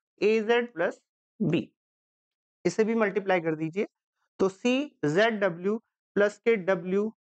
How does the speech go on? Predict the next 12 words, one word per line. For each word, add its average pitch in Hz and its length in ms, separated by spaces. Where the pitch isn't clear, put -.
B 190 120
minus 208 420
के 175 100
A 220 260
Z 170 240
minus 185 320
के 202 140
B 165 120
is 175 120
equal 156 240
to 190 220
zero। 120 220